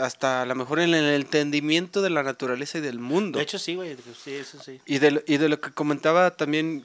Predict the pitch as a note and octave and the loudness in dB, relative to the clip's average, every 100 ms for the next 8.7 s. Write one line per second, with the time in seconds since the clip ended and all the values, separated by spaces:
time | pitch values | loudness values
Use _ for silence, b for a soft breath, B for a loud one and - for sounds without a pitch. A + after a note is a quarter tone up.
0 | C#3+ D#3 E3 D3+ D3 C#3 - D3 C3 C3+ | -2 0 0 0 -2 -6 -6 -6 -4 -4
1 | B2 G2+ C3+ C3+ C3 B2+ - D3+ E3+ F3+ | -6 -8 -6 -4 -4 -6 -4 0 2 2
2 | D#3+ - _ _ _ - D#3+ F3 F#3 F#3 | 2 -4 _ _ _ -2 2 6 6 6
3 | F#3+ G3 - - _ _ C#3 D#3+ D3 - | 2 2 -4 -8 _ _ 2 4 4 0
4 | D3+ D#3 D#3+ F3+ F3+ D3+ C#3 - C#3 C3 | -4 -2 -2 -2 -2 -2 -4 -4 -6 -4
5 | - C#3 D3 F3 _ b b b b b | -4 -2 -2 -4 _ b b b b b
6 | - C#3 C#3 C3 C3 B2+ C3+ C3 C3 B2+ | -6 0 0 0 -4 -10 -10 -6 -6 -6
7 | B2+ A#2+ - _ _ _ - C3+ C3+ C#3+ | -6 -10 -14 _ _ _ 2 4 6 2
8 | C#3+ D3 D3 C3+ C3+ _ A#2 | 0 -2 -2 -4 -12 _ -20